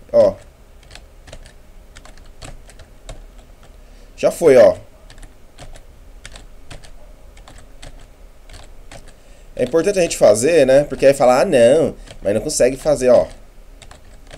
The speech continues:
Eu errei ali porque comecei a falar, cara. E você fazer falando é bem difícil. Mas por incrível que pareça, no robô é ainda mais fácil do que num ninja, cara. Num, num robô é ainda mais fácil do que num ninja. Opa, finalmente tá tocando a música, né?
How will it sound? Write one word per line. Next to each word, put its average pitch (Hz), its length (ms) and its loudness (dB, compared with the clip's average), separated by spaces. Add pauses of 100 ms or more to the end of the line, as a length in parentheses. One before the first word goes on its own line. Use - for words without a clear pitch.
(340)
Eu 156 120 0
errei 160 160 4
ali 156 280 2
porque 156 300 -8
comecei 160 320 0
a 156 40 0
falar, 151 320 2
cara. 90 340 -2
E - 40 -14
você 120 240 -6
fazer 131 340 -2
falando 127 380 -2
é 120 40 -2
bem 110 120 -8
difícil. - 440 -8 (320)
Mas 117 100 -6
por 151 100 -8
incrível 156 220 -8
que - 80 -14
pareça, 131 500 -2
no 143 140 -4
robô 151 380 0
é 151 60 2
ainda 156 180 0
mais 156 240 -2
fácil 135 340 -4
do 143 100 -8
que 139 140 -6
num 139 140 -6
ninja, 123 500 -4
cara. 90 400 -2 (340)
Num, 123 400 -6
num 127 120 -2
robô 127 240 -2
é - 20 0
ainda 127 120 -2
mais 135 140 -2
fácil 123 180 -4
do 131 40 -14
que 131 100 -10
num 139 100 -8
ninja. 95 260 -6
Opa, 147 280 0
finalmente 147 360 -6
tá - 60 -16
tocando 175 200 -4
a 170 40 -2
música, 123 360 -6
né? 110 140 -6